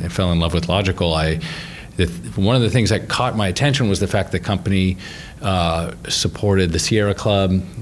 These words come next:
Earth Justice, and another important organization, the Southern Environmental Law Center, uh, with our product. And, um, w-, and I got an opportunity to drill down deeply into what is happening with these organizations and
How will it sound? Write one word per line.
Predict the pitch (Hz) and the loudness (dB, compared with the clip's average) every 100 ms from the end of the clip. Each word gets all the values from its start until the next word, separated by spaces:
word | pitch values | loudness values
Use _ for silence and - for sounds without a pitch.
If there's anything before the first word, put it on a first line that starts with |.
| - | -2
Earth | 107 101 | 0 0
Justice, | - 95 92 98 90 - | 2 0 0 0 -2 -2
and | 95 90 90 85 | -2 0 2 4
another | 87 90 90 | 4 4 2
important | 80 95 85 92 - | 2 0 0 -2 0
organization, | 95 87 85 95 82 85 | 0 2 2 2 2 0
the | 78 | 0
Southern | - 85 82 | 0 0 0
Environmental | 78 80 80 78 | 0 -2 -2 -2
Law | 73 85 | 0 0
Center, | 98 87 78 80 - - - - - - | 0 0 0 -2 -4 -8 -10 -12 -12 -4
uh, | 90 82 80 78 | -2 0 0 0
with | 82 92 92 | 0 2 2
our | 82 | 0
product. | 78 - 135 117 90 - - | -2 0 0 2 -2 -2 0
And, | 98 92 90 87 85 - | 2 4 2 2 0 -2
um, | 92 87 85 85 - - - | 0 0 0 0 -4 -12 -8
w-, | 104 98 92 92 92 | -4 -2 -2 -4 0
and | 95 98 | 0 2
I | |
got | 90 110 107 | 2 0 2
an | 104 | 0
opportunity | 98 95 120 98 87 87 | 0 0 2 2 2 0
to | |
drill | 80 - 101 95 | -2 -2 2 2
down | 98 95 85 | 2 2 2
deeply | 101 107 104 90 82 101 | 2 2 2 2 2 2
into | 98 - 92 | 2 0 0
what | 85 87 92 | 2 2 0
is | 85 | 0
happening | 90 85 92 82 80 | -2 -2 0 0 0
with | 80 - | -2 -2
these | 82 76 | -2 0
organizations | 78 80 76 101 95 87 78 | -2 0 0 0 0 0 0
and | 85 78 | 0 0